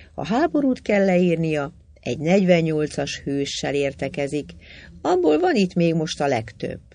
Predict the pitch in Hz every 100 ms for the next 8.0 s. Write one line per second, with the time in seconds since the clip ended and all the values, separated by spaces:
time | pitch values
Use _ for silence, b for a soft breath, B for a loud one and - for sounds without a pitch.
0 | _ _ _ _ - - 302 269 170 139
1 | - 147 165 143 131 - 151 151 147 170
2 | 139 135 131 147 160 160 139 139 131 -
3 | 143 143 135 139 135 - 131 180 180 -
4 | - - - - - B B B B B
5 | B - 156 - 277 381 - 277 214 175
6 | 151 226 - - 175 131 - - 156 143
7 | 139 135 - 127 120 - 139 - - -